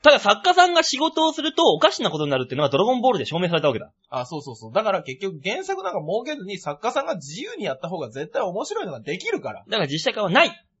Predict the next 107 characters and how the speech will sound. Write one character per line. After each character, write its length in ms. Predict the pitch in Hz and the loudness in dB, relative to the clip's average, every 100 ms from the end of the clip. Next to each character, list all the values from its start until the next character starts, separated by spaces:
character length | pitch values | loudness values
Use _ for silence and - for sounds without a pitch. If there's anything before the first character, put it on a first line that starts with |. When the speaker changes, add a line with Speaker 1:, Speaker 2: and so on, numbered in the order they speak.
| 131 | -6
Speaker 2:
な 240 | 180 339 | 0 2
い 60 | 311 | 2
方 160 | 208 | 0
が 120 | 139 | 0
い 100 | 196 | -4
い 60 | 320 | -2
と 120 | 269 | -2
思 260 | 170 139 - | -2 -6 -14
う。 80 | 147 | -4
Speaker 1:
実 180 | 160 240 | 2 4
は 60 | |
こ 80 | 165 | 4
の 60 | 196 | 2
度 140 | 170 | 0
で 80 | 104 | 0
す 80 | 113 | -6
ね、 240 | 104 82 _ | -8 -8 _
Speaker 2:
は 120 | 139 | 2
あ。 100 | 113 | 4
Speaker 1:
ア 60 | 294 | 4
キ 100 | 262 | 4
ラ 60 | |
が 120 | 151 120 | 2 2
ハ 100 | 202 | 0
リ 100 | 247 | 0
ウ 60 | |
ッ 60 | 123 | -2
ド 100 | 110 | -2
で 320 | 98 90 82 _ | -2 -2 -4 _
実 220 | 123 254 | -2 -2
写 20 | |
化 60 | 254 | -4
さ 80 | 214 | -12
れ 60 | |
る 100 | 98 | -14
と 80 | 135 | -16
い 100 | 78 | -18
う 60 | _ _ _ _ - | _ _ _ _ 4
映 140 | 139 | 6
画 100 | 131 | 6
で。 80 | 311 | 4
Speaker 2:
無 60 | 392 403 427 359 | 2 4 4 4
理 160 | 277 | 4
だ 200 | 233 214 | 8 8
よ。 40 | 190 | 8
な 100 | 262 | 8
ん 180 | 587 571 | 6 4
で 80 | 440 | 0
そ 160 | 247 | 6
う 40 | 240 | 6
や 60 | |
っ 40 | 226 | 6
て 80 | |
無 260 | 214 226 349 | 0 0 0
理 100 | 320 | 2
な 140 | 247 | 2
も 140 | 202 196 | 0 0
ん 20 | |
ば 140 | 180 | -2
っ 60 | 165 | 0
か 120 | 214 | 0
り 80 | 196 | 0
す 160 | 180 175 | 2 0
る 60 | |
の？ 20 | |
Speaker 1:
知 60 | 135 | 6
っ 20 | |
て 80 | 214 | 10
る？ 140 | 403 427 | 10 8
こ 100 | 262 | 4
れ。 240 | 110 - _ | -2 -6 _
あ 100 | 208 | 0
な 100 | 240 | 2
た 100 | 160 | 2
ね、 260 | 127 95 _ - | 2 -2 _ 8
度 100 | 185 | 8
肝 180 | 294 | 8
抜 80 | 403 | 6
か 80 | 143 | 4
れ 100 | 123 | 0
る 60 | 107 | -2
よ。 200 | 95 - _ _ _ - | -6 -10 _ _ _ -14
Speaker 2:
何？ 100 | 127 | 2
Speaker 1:
こ 120 | 202 | 6
の 100 | 190 | 6
設 340 | - 196 190 - | 8 6 4 8
定 220 | 202 180 | 8 8
た 140 | 190 | 4
る 80 | 175 | 2
や。 160 | 113 82 _ _ _ _ _ _ _ | 0 -6 _ _ _ _ _ _ _
あ 120 | 294 | 6
れ、 100 | 330 | 8
あ 100 | 294 | 8
の、 100 | 269 | 6
ネ 160 | 220 320 | 6 6
オ 80 | |
東 220 | 339 339 - | 8 6 6
京 100 | 104 | -4
で 80 | |
し 80 | - | -6
ょ？ 120 | 90 120 | -10 -6
Speaker 2:
ネ 100 | 175 | -6
オ 100 | 185 | -2
東 220 | 190 151 | -4 -4
京 140 | 117 | -10
で 100 | 95 | -14
す。 220 | - _ | -18 _